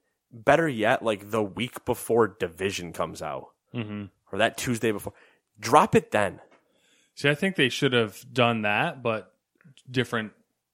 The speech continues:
Speaker 2: scenario. I think they should have been like, "Listen, we know you guys are looking forward to Anthem,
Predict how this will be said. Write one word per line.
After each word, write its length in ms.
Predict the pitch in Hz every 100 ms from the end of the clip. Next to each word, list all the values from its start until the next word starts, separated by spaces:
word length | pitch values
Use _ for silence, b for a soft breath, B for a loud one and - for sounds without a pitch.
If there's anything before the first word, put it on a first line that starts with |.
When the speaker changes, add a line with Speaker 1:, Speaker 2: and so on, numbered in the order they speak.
| _
Speaker 2:
scenario. 460 | - - 113 110 101
I 60 | 95
think 180 | 117
they 100 | 110
should 180 | 104 113
have 100 | 104
been 200 | 101 101
like, 360 | 104 98 92 -
"Listen, 400 | 113 - 113 104 _ _ _ _ -
we 100 | 117
know 100 | 120
you 100 | 117
guys 200 | 113 113
are 40 |
looking 200 | 113 110
forward 460 | - 110 107 107 -
to 120 | 117
Anthem, 520 | 110 107 104 107 104